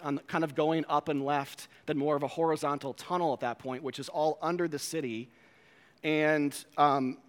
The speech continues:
Joab would have moved through all of that and then basically up through a tunnel access point, which would have been basically like coming up through a sewer cover in the streets.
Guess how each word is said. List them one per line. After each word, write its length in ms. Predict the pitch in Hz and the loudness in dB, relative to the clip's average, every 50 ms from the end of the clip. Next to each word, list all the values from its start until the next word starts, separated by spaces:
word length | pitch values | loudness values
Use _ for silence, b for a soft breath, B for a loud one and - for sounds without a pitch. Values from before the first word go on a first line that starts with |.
| - - - | -20 -20 -10
Joab 480 | 131 - 175 185 185 185 185 180 175 | 0 2 6 8 10 12 12 12 10
would 120 | 175 175 175 | 8 6 4
have 120 | 165 123 | 4 4
moved 380 | 160 165 170 180 180 180 170 - | 4 6 8 8 8 8 6 2
through 240 | - 175 180 170 147 | 0 2 2 4 6
all 280 | 147 156 175 196 196 | 8 8 8 8 8
of 140 | 190 165 127 | 6 4 2
that 320 | 143 139 135 139 143 143 | 4 4 6 6 4 4
and 120 | - 151 165 | 2 2 2
then 160 | 160 160 160 | 2 2 0
basically 640 | 143 - 165 175 202 208 - 196 185 - 175 160 165 | 0 2 2 2 2 0 0 -2 -2 -2 -2 0 4
up 200 | 156 160 170 - | 4 4 4 2
through 220 | - - 165 156 151 | 0 -4 0 0 0
a 40 | |
tunnel 440 | 147 - - - 180 180 165 143 - - | 0 -2 -2 0 0 0 0 0 0 0
access 560 | 143 160 165 - - - - 131 123 - - | 0 0 0 -2 -4 -4 -2 -2 -2 -4 -6
point, 400 | - - 135 127 127 123 123 123 b b b b b b b b b | -10 -8 -6 -6 -4 -4 -6 -8 b b b b b b b b b
which 240 | - 190 202 202 - | 4 4 4 6 6
would 160 | 240 254 247 | 8 10 10
have 80 | 247 233 | 10 10
been 200 | 240 233 226 202 | 8 6 6 6
basically 400 | 165 196 202 202 202 - 220 196 | 6 6 6 6 6 4 4 6
like 200 | 190 180 170 - | 6 4 4 2
coming 300 | - 175 180 180 175 170 | 0 0 2 4 4 4
up 120 | 160 - | 2 2
through 260 | - - 175 170 156 | -2 -2 0 0 0
a 40 | 139 | 0
sewer 340 | - - - 165 160 147 131 | -2 -4 -4 -2 -2 -2 -4
cover 440 | - - 120 107 - 123 101 - - _ _ _ _ _ _ _ b b b b b | -4 -4 -6 -6 -6 -10 -14 -18 -20 _ _ _ _ _ _ _ b b b b b
in 140 | - 139 139 | -2 0 0
the 80 | 135 135 | 0 0
streets. 640 | - - - - 131 113 107 - - - - - | -2 -4 -4 -4 -6 -6 -8 -8 -12 -14 -14 -14